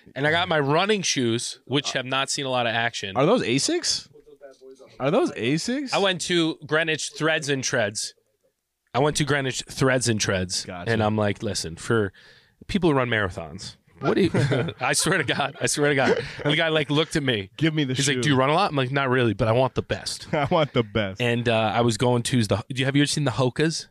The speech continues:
Speaker 2: No. Is
Speaker 1: Yeah.
Speaker 2: that a movie?
Speaker 1: How
Speaker 2: Oh.
Speaker 1: comfortable? How comfortable?
Speaker 2: I thought
Speaker 1: They're,
Speaker 2: it was
Speaker 1: but they look
Speaker 2: Hocus
Speaker 1: like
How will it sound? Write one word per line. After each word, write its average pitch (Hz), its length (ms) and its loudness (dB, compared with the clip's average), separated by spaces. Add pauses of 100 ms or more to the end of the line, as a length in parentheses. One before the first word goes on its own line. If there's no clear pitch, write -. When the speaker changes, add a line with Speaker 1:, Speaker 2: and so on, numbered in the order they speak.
(140)
Speaker 2:
No. 85 400 -10 (400)
Is 143 60 -4
Speaker 1:
Yeah. - 40 2
Speaker 2:
that 110 140 0
a - 20 0
movie? 135 320 0 (120)
Speaker 1:
How 170 200 0
Speaker 2:
Oh. 117 80 -4
Speaker 1:
comfortable? 110 560 -2
How 143 160 0
comfortable? 117 540 -4 (340)
Speaker 2:
I - 60 -20
thought 101 80 -16
Speaker 1:
They're, 147 140 2
Speaker 2:
it - 20 -2
was 95 100 -4
Speaker 1:
but 147 120 -2
they 156 60 2
look 151 180 2
Speaker 2:
Hocus 117 40 0
Speaker 1:
like 123 100 2